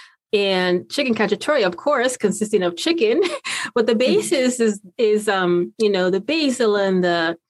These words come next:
Speaker 1: you know, all the other types of spices. And I love olives. I cannot stay away from Kalamata olives. They have to be
Speaker 2: Mm.
Speaker 1: in my dish. But the point is, is that you are correct in regards to that.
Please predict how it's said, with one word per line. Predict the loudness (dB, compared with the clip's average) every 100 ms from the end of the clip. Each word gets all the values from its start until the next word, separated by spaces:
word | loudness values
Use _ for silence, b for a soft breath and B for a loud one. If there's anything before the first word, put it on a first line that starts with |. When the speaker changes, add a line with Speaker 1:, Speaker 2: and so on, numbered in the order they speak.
| _ _ _ -2
Speaker 1:
you | 0
know, | 2 2 0 -2
all | 0 0
the | 2
other | 0 0
types | -2 -4 -2
of | -6
spices. | -2 0 0 0 0
And | 2 0 0
I | 0
love | 2 2 0
olives. | 0 0 -2 -4 -10 -12 -4
I | -2
cannot | 0 2 2 0 -4
stay | -2 0 2
away | 2 0
from | 0 -2 -2
Kalamata | -2 0 2 0 0
olives. | 0 0 -2 -2 -4
They | -2 0
have | 0 -2 0
to | 2
be | 4
Speaker 2:
Mm. | 2
Speaker 1:
in |
my | 2 0
dish. | -2 -2 -2
But | -2
the | -2
point | 0 0 2 2
is, | 2 0
is | -2
that | -2 -2 -4 B B B -2
you | 0 2
are | 0
correct | 0 0 2 0 -2 -8 -2
in | 0 2
regards | 0 0 0 -2
to | -2
that. | 0 0